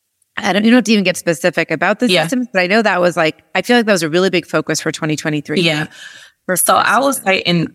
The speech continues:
Speaker 2: and this is kinda going back to what you were saying too, about just kinda having those realistic expectations. And I wanna give a, a quick example. And I think
Speaker 1: Love
Speaker 2: this
Speaker 1: it.
Speaker 2: was the mindset shift for me and kind of the, like,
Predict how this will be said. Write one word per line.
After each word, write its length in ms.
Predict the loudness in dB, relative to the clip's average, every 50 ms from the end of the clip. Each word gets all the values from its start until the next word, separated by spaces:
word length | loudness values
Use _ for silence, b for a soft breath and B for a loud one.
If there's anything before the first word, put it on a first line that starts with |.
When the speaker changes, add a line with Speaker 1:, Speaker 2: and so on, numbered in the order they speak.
| -4
Speaker 2:
and 180 | -2 0 0 0
this 160 | 0 -2 -4
is 80 | -6 -4
kinda 240 | -2 0 0 0
going 240 | 0 2 2 2 2
back 160 | 0 -2 -4 -6
to 100 | -6 -4
what 220 | -2 -2 -2 0
you 60 | 0
were 140 | 0 0 0
saying 320 | 0 -2 -2 0 0 -2 -2
too, 420 | -4 -2 -2 0 0 0 0 -2
about 720 | -2 -2 0 0 0 2 2 2 2 0 0 -4 -8 -12 -6
just 300 | -2 0 0 0 0 -4 -8 _ _ _ _ _
kinda 300 | -8 -4 -2 0 0 0 0
having 380 | 0 0 0 0 0 0 0
those 320 | 2 2 0 0 0 -2 -2
realistic 560 | 0 0 2 2 2 0 -2 -2 -4 -4 -4
expectations. 680 | -6 -6 -4 -6 -6 -4 -4 -4 -4 -2 -2 -2 -2 0
And 100 | 0 0
I 80 | 0
wanna 200 | 0 0 0 0
give 140 | 0 0 0
a, 180 | 0 0 0 -2 -4
a 100 | -6 -6
quick 520 | -6 -8 _ -2 0 0 0 -2 -6 -14 _ _ _ _ _ _ _ _ -4
example. 560 | -2 -2 -2 -2 0 0 0 0 0 0 0
And 140 | 0 2 0
I 80 | 0
think 300 | -2 -2 -2 -2 -2 -2
Speaker 1:
Love 100 | -4 -2
Speaker 2:
this 160 | -2 -2 -2 -2
Speaker 1:
it. 100 | -6 -14
Speaker 2:
was 180 | -14 -14 _ _
the 340 | -2 0 2 2 2 0 -4 -10 _ _
mindset 800 | -4 0 2 2 2 2 0 -2 -4 -6 -4 0 0 0 2 2
shift 400 | 0 0 2 0 0 0 -2 _
for 100 | -4 -4
me 440 | -2 -2 -2 -2 -2 -2 -4 -4 -2
and 160 | -2 -2 -2
kind 240 | -2 -2 -2 -2 -2
of 140 | -2 -2 -2
the, 120 | -2 -2
like, 280 | 0 -2 -4 -6 -8 -8